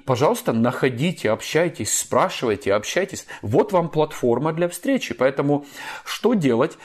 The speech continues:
Это значит, вы неправильно ищете. Мужик, у такого не может быть, что он десять лет не может найти женщину. Потому что я вам даю гарантию, у меня в каждой трансляции есть куча одиноких женщин, которые, э, м, хотят быть вместе.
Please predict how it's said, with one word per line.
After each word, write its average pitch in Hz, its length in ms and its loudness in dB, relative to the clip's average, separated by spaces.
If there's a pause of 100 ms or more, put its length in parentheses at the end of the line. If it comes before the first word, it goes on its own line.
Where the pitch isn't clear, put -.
(140)
Это 214 220 2
значит, 196 420 0
вы 139 120 4
неправильно 117 500 0
ищете. 165 420 -4
Мужик, 190 600 2 (100)
у 117 100 -2
такого 190 320 2
не 208 120 4
может 107 300 0
быть, 101 160 -4
что - 160 0
он 123 180 2
десять 110 380 0
лет 143 260 0
не 117 100 2
может 139 340 2
найти 113 320 -2
женщину. 185 440 0
Потому 247 220 2
что 165 120 0
я 165 60 0
вам 175 80 0
даю 208 180 2
гарантию, 220 360 -2
у 104 40 -6
меня 101 100 -4
в - 80 -12
каждой 196 400 2
трансляции 143 760 -2 (240)
есть 123 320 0 (120)
куча 247 480 4
одиноких 117 460 -2
женщин, 185 360 0 (180)
которые, 175 480 2 (300)
э, 131 280 6 (320)
м, 113 340 2
хотят 147 400 0
быть 139 220 0
вместе. - 300 -10